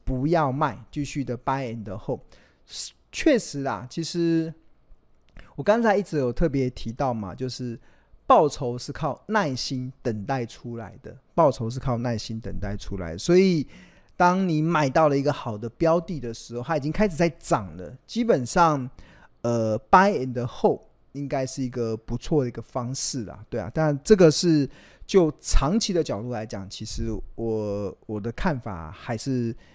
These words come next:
呃，我的观点是蛮偏向于不要卖的，因为我觉得，我认为台股的多头行情还没有结束，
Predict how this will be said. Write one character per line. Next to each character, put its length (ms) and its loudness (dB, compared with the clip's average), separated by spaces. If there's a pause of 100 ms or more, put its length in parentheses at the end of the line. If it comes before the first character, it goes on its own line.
(320)
呃， 320 -2
我 280 2 (720)
的 140 4
观 300 8
点 200 2
是 460 0
蛮 280 2
偏 260 6
向 260 0
于 80 -6 (100)
不 120 -8
要 160 -2
卖 260 -10
的， 140 -16
因 140 -10
为 40 -4
我 100 -4
觉 200 0
得， 100 2
我 160 2
认 140 6
为 140 4
台 220 0
股 200 -4
的 100 -2 (140)
多 260 8
头 220 -2
行 200 -6
情 200 -10
还 180 -4
没 120 -4
有 120 -6
结 260 -12
束， 240 -10